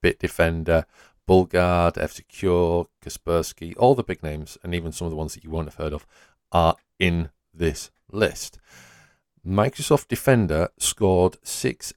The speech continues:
out of six for protection, performance, and usability. And it wasn't alone in that. Uh, there are other applications, Kaspersky,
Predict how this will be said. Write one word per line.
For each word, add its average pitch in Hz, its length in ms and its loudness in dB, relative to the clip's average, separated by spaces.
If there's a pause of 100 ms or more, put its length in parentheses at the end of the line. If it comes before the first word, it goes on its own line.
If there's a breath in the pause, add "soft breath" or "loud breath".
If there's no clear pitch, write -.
out 92 220 2
of 90 80 -10
six - 880 -6
for - 120 -10
protection, - 580 -2
performance, 82 580 -6
and 90 120 -8
usability. 82 600 -4
And 90 80 -2
it 113 100 -2
wasn't 143 220 2
alone 104 420 4 (260)
in 143 200 -2
that. 180 320 4
Uh, 98 160 -2
there 87 180 -4
are 82 140 -6
other 110 300 0 (380)
applications, 107 840 -2 (260)
Kaspersky, 101 880 -2